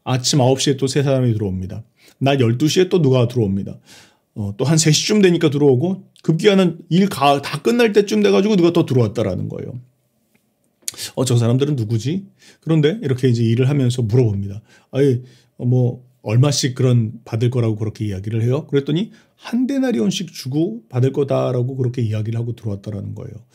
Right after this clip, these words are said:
그래서 "아이, 설마 그럴 리가 있을 것까?" 하면서 일을 하고 있는데, 근데 보니까 정말로 이 주인이 한 데나리온씩 주는 거예요. 그러니까 이 사람이 정말 이제 나중에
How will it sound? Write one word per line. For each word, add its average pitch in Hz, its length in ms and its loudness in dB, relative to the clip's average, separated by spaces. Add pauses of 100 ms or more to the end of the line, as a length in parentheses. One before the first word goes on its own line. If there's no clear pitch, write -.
(120)
그래서 117 340 -4
"아이, 110 240 -2
설마 120 580 -4
그럴 120 240 -2
리가 113 160 -4
있을 135 300 -8
것까?" 151 760 -8
하면서 185 600 0 (220)
일을 131 240 2
하고 165 220 2
있는데, 156 520 0
근데 147 280 0
보니까 123 440 -2
정말로 117 460 0
이 110 120 -4
주인이 110 380 -2 (240)
한 170 280 -2
데나리온씩 135 640 -2
주는 101 280 -8
거예요. 101 280 -16 (160)
그러니까 147 360 -4
이 120 120 0
사람이 127 320 -2
정말 113 360 -4
이제 110 140 -10
나중에 107 380 -8